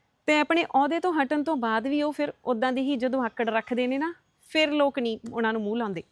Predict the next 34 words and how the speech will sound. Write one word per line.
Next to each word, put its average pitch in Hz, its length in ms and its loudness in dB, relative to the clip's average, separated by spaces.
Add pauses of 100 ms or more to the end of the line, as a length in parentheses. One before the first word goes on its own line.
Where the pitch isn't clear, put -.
(120)
ਫਿਰ 269 160 0
ਲੋਕ 240 280 -2
ਨਹੀਂ 190 120 -2
ਪੁੱਛਦੇ। - 400 -10 (240)
ਇਸ 233 140 2
ਕਰਕੇ 220 460 0 (240)
ਜਿਹਦੇ 233 200 0
ਕੋਲ 262 160 0
ਪਾਵਰ 208 400 0
ਹੈ, 214 80 2
ਜਿਹਦੇ 214 200 0
ਕੋਲ 233 160 -2
ਅਹੁਦਾ 214 440 0
ਹੈ, 180 180 -4 (720)
ਉਹ 247 80 4
ਲੋਕਾਂ 220 440 0
ਦਾ 208 260 0 (380)
ਅਦਬ 214 220 0
ਸਤਿਕਾਰ 208 540 0
ਜੇ 220 160 -4
ਕਰਦਾ 202 400 0
ਹੈ 208 160 -2
ਉਸ - 180 -6
ਕੁਰਸੀ 233 320 -4
ਤੇ 214 140 0
ਬਹਿ 190 140 -4
ਕੇ, 220 200 -4 (280)
ਤਾਂ 302 100 -2
ਬਾਅਦ 214 380 -2
ਦੇ 311 140 -2
ਵਿੱਚ 247 300 -6
ਵੀ 226 180 -2
ਲੋਕ 208 300 -2
ਉਹਨੂੰ 226 320 -4